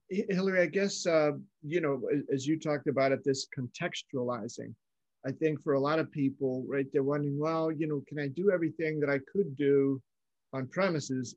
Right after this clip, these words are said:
in the cloud?" Right? And so we have public clouds and private clouds and hybrid clouds and multi-cloud. Uh, but now when I was talking recently with Jason McGee some about I B M Cloud Satellite, he brought up distributed cloud. So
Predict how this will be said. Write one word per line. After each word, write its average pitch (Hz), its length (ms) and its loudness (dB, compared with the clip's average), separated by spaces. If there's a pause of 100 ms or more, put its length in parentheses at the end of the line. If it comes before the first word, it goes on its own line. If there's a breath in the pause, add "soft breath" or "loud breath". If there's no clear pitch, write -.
in 151 140 0
the 127 80 -4
cloud?" 127 380 -4
Right? 131 200 0
And 127 180 -4
so 135 140 -4
we 135 200 -2
have 127 220 -2 (320)
public 143 360 0 (120)
clouds 131 360 -2
and 127 140 -8
private 139 440 0
clouds 131 300 -2
and 127 160 -6
hybrid 139 340 -2
clouds 131 300 -6
and 127 100 -4
multi-cloud. 131 760 -2 (640)
Uh, 143 220 2 (220)
but 156 180 4
now 170 180 0
when 165 220 2
I 160 60 0
was 143 120 -4
talking 214 360 -2
recently 175 340 2
with 143 120 0
Jason 160 460 -2
McGee 160 300 0
some 143 200 -6
about 139 260 2
I 139 100 2
B 143 140 2
M 139 100 0
Cloud 139 260 -4
Satellite, 160 460 0
he 160 80 -4
brought 160 220 2
up 139 140 0 (100)
distributed 143 640 4 (100)
cloud. 113 240 -6 (640)
So 175 280 0